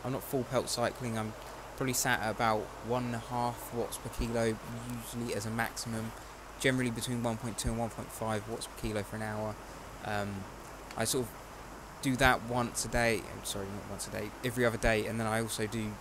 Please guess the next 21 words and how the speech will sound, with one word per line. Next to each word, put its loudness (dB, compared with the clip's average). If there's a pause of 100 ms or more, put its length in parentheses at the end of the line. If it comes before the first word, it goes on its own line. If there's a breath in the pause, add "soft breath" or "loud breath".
(120)
every 0
other -2
day. 2
I 2
do, -2 (200)
uh, 0
an -4
hour's -2
worth -2
of -4
rowing. 2 (460 loud breath)
Um, 0 (500)
and -4 (340)
sort -4
of -10
another 2
app 2 (100)
what -2
I 0
use -4
is, -6